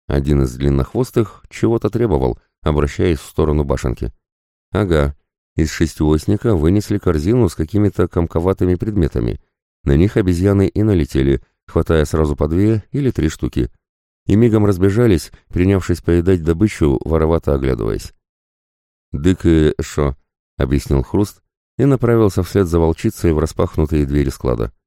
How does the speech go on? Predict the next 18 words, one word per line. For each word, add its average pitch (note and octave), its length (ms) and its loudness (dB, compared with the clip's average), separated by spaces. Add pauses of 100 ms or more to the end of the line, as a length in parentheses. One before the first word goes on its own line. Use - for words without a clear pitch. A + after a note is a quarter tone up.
(720)
«Привет, F2+ 400 2
землянин!» F2+ 540 2 (440)
К - 60 -18
Кириллу F#2 340 2
подошел D#2 440 0
парень F#2 400 0
и - 100 -6
протянул D2+ 480 0
руку. B1 300 -4 (640)
«Я G#2+ 280 2
Ильяс F#2 520 2
из D#2+ 140 -4
московских E2+ 520 -2
татар. D2+ 400 -2 (420)
Пошли C3 320 0
в C3 60 0
мой F#2+ 160 2
кабинет. D#2 500 0